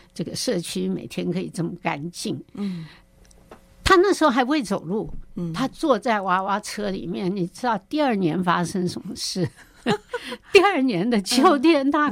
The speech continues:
Speaker 1: 隔了一年，
Speaker 2: 嗯。
Speaker 1: 他会走路了。
Speaker 2: 啊。
Speaker 1: 虽然走得不那么稳，他就说：“谢谢啊，阿姨。”然后就去捡树叶，
Speaker 2: 嗯。
Speaker 1: 放到他都，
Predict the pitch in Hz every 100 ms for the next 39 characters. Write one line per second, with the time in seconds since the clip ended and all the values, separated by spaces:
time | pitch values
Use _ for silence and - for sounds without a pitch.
0 | 202 220 247 294 294 254 226 285 285 302
1 | 190 - 156 214 277 196 185 - 208 214
2 | 190 185 185 214 247 220 214 180 175 -
3 | 190 208 175 190 - 156 196 175 - -
4 | 370 370 339 - 320 320 - - 403 262
5 | 370 269 233 - 202 208 202 175 180 -
6 | 302 269 285 339 311 349 - 370 - -
7 | 240 165 - 294 247 254 226 202 - -
8 | 220 214 180 170 359 294 277 269 262 269